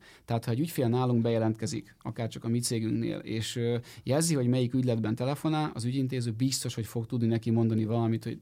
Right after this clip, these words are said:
„Nézze, uram, ez a helyzet, ezt javasoljuk önnek, ha megfelel. Gondolja át, és jelezzen vissza.”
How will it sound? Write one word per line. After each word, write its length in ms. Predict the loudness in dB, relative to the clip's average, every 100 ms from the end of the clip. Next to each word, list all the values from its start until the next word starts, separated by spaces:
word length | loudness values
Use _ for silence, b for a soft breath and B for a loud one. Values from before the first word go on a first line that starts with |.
| -12
„Nézze, 360 | -4 -2 0 0
uram, 220 | 0 0
ez 160 | 0 -2
a 60 |
helyzet, 500 | -4 -2 0 0 -2 B B B B B -18 -6
ezt 240 | -2 0
javasoljuk 520 | 2 0 0 0 -2 0
önnek, 260 | -2 -2
ha 100 | 2
megfelel. 600 | 2 2 -2 -6 -4 -2
Gondolja 520 | 2 4 4 2 2
át, 180 | 0 -2
és 140 | -4 -2
jelezzen 480 | -2 0 0 -2
vissza.” 440 | -2 -2 -6 -8